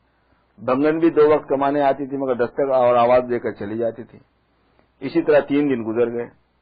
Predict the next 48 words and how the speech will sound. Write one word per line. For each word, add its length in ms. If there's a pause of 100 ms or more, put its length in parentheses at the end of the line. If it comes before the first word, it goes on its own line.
(600)
आखिरकार 480
भंगन 300
ने 100
उनके 240
पड़ोस 340
में 100
उसका 200
तज़किरा 400
किया 240
कि 120
मियाँ 280
तो 120
कहीं 240
जाते 300
न 120
थे, 200 (580)
खुदा 200
जाने 240
कहाँ 260
चले 280
गए। 260
मैं 180
तीन 260
दिन 120
से 180
दो 280
वक्त 160
कमाने 360
जाती 240
हूँ, 80
कमाने 340
जाने 200
से 120
मुराद 180
सफाई 300
करने 260
जाना, 260 (720)
मगर 160
दरवाजा 420
नहीं 160
खुलता। 320
पड़ोस 440
की 100
औरतों 280
को 100
कुछ 120
शुबा 240
हुआ, 360